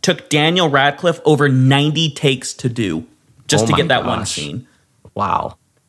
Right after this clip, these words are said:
Speaker 1: I can't imagine that, man. That's like a full day of, like, costumes,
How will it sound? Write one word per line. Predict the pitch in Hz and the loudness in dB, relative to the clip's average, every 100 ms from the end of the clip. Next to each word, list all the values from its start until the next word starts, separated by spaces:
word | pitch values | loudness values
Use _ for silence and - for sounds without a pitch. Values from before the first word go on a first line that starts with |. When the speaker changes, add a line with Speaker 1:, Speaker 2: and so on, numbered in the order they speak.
| _ _ _ | _ _ _
Speaker 1:
I | - | -8
can't | 240 208 | -2 0
imagine | 139 151 135 | 2 2 0
that, | 113 | 0
man. | 123 127 | 0 0
That's | 139 - | 0 -2
like | - | -4
a | |
full | 143 - 170 170 | -4 -2 0 2
day | 151 147 151 | 4 4 4
of, | 139 | 2
like, | 98 - | -2 -2
costumes, | - 135 143 - 143 143 139 135 135 135 135 | 0 0 0 0 2 4 4 4 2 2 0